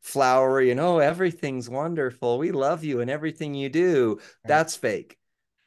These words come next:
Speaker 1: But to be honest and say, "Hey, there is a problem. And by the way, here's a couple things I think that would help it."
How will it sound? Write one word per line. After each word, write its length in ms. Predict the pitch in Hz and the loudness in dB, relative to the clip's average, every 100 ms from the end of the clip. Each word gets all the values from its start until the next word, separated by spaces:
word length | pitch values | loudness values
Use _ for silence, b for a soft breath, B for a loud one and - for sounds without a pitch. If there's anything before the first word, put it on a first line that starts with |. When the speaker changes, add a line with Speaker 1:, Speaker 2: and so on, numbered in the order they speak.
| _ - | _ -4
Speaker 1:
But 180 | 160 147 | 0 2
to 80 | 175 | 0
be 220 | 185 226 | -2 0
honest 500 | 151 104 107 147 - - | 0 0 -4 -6 -8 -8
and 100 | 127 | -2
say, 140 | 147 | 0
"Hey, 100 | 156 | 0
there 140 | 151 139 | 0 0
is 180 | 185 | 0
a 60 | 147 | -2
problem. 540 | - 98 90 98 147 - _ _ _ _ _ 156 | -4 -4 -4 -8 -10 -16 _ _ _ _ _ -2
And 540 | 170 131 107 110 - _ _ _ _ - | 0 0 -4 -8 -12 _ _ _ _ -4
by 140 | 131 | 0
the 80 | 131 | 2
way, 140 | 131 127 | 2 2
here's 320 | 165 170 156 | 2 2 0
a 40 | |
couple 220 | 156 147 127 | -6 -6 -6
things 280 | 135 123 | -6 -4
I 80 | 117 | -4
think 240 | 117 120 - | -4 -8 -6
that 100 | - | -6
would 140 | 92 | -6
help 240 | 98 - | -6 -6
it." 200 | 80 - | -10 -10